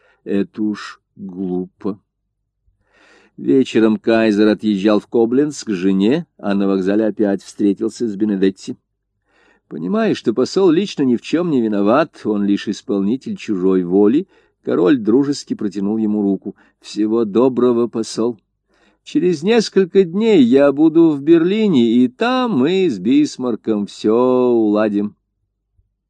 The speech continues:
В вагоне король велел секретарю фон Абекену: «Генрих, изложите всё слышанное в депеше и телеграфируйте на берлинский адрес господина Бисмарка».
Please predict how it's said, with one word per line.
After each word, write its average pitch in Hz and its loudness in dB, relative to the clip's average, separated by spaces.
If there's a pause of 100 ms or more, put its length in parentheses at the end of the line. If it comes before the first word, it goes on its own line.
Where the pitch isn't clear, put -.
(160)
В 87 -12
вагоне 104 0
король 101 0
велел 101 2
секретарю 104 -2
фон 107 -4
Абекену: 107 -2 (580)
«Генрих, 101 -4 (580)
изложите 147 -2
всё 180 -2
слышанное 127 -4
в 92 -4
депеше 110 0
и 101 0
телеграфируйте 190 -2
на 165 0
берлинский 175 2
адрес 160 2
господина 123 -2
Бисмарка». 104 -10